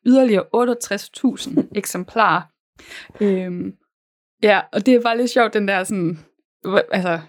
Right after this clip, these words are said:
Speaker 1: ja, hvordan en aprilsnar kan, kan sådan
Speaker 2: <laughs>
Speaker 1: totalt, øh, eks-, få et albumsalg, øh, til at eksplodere.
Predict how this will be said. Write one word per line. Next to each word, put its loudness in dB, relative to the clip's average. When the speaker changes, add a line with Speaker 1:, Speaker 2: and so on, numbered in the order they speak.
Speaker 1:
ja, 0
hvordan -2
en -2
aprilsnar 0
kan, -6
kan 0
sådan 6
Speaker 2:
<laughs> -14
Speaker 1:
totalt, -2
øh, -4
eks-, 0
få 4
et 0
albumsalg, 0
øh, 2
til 0
at 2
eksplodere. -2